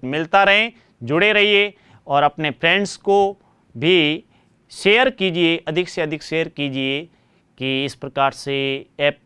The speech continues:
पर, इस प्रकार से YouTube चैनल पर कक्षाएं चल रही हैं, फ़ायदा अवश्य उठाएं। मिलते हैं नेक्स्ट में, और ये जो फॉग पोएम है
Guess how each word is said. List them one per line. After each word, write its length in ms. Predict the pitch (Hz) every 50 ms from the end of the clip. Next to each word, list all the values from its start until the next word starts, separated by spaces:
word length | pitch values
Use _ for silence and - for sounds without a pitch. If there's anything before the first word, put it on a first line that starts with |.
| _ -
पर, 380 | 139 135 135 135 135 135 131 - -
इस 100 | 139 -
प्रकार 320 | - 135 127 135 135 127
से 280 | 117 - - 135 127 127
YouTube 380 | 139 143 143 - 160 151 - -
चैनल 320 | 151 143 139 143 139 143
पर 440 | 139 139 - 135 131 131 131 123 117 123
कक्षाएं 380 | 120 113 - - 165 165 165
चल 180 | 156 156 139 139
रही 240 | 135 143 147 147 131
हैं, 200 | 139 143 139 131
फ़ायदा 400 | - - 131 131 131 127 123 113
अवश्य 320 | 120 139 143 - - 170
उठाएं। 400 | 151 139 - 151 147 143 139 139 _ _ _ _ _ _ _ _ _ _ _ _ _ _ _ _ _ _ _ -
मिलते 340 | 127 151 175 170 170 208 202
हैं 220 | 180 180 185 190 185
नेक्स्ट 440 | 160 143 147 175 202 196 - -
में, 360 | 196 196 202 202 208 214 226 - _ _ _ _ _ _ _ -
और 260 | 131 135 139 139 139
ये 180 | 143 160 185
जो 440 | 196 190 208 208 208 202 202 175 - _ _ _ _ _ _ _
फॉग 300 | - - 214 233 208 -
पोएम 260 | - 175 170 180 165 156
है 260 | 151 151 170 208